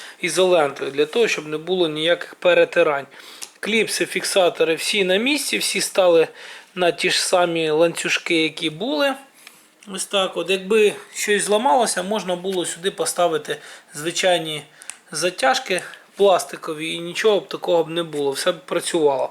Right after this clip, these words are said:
Проводка з датчиками встановлена на своєму місці. Зараз спробуємо запустити автомобіль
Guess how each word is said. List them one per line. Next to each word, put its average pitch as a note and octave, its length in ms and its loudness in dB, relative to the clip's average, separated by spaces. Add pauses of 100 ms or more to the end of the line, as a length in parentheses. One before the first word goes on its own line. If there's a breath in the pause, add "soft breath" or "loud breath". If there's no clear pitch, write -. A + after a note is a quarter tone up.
(120)
Проводка G#3+ 460 2
з E3 60 -12
датчиками E3 480 -2
встановлена D#3+ 640 -4
на E3+ 140 -8
своєму G3+ 460 -2
місці. C4+ 440 -2 (440 loud breath)
Зараз F#3 440 4
спробуємо E3+ 800 0
запустити F3+ 580 -2
автомобіль G#3 640 -2